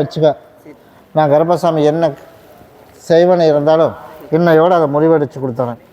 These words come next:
இதை கொண்டுட்டு போய் எல்லாரும் உள்ளுக்கு சாப்பிட்டணும். நான் கருப்பசாமி இன்னையிலேருந்து உனக்கு எல்லாம் சரி பண்ணி கொடுத்துறேன். சும்மா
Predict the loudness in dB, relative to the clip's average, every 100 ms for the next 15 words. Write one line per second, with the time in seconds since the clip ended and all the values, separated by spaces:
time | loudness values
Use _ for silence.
0 | -20 -10 -4 -2 0 0 0 0 2 2
1 | 2 2 0 0 -2 -2 -2 -2 -2 -8
2 | -8 -14 -20 -20 -20 -6 -2 0 0 -2
3 | -2 -2 0 0 2 2 2 0 -2 -18
4 | -20 -4 -2 0 2 0 2 2 2 0
5 | -2 -2 -2 -2 -8 -18 -20 -20 -20 -20
6 | -20 -6 -2 0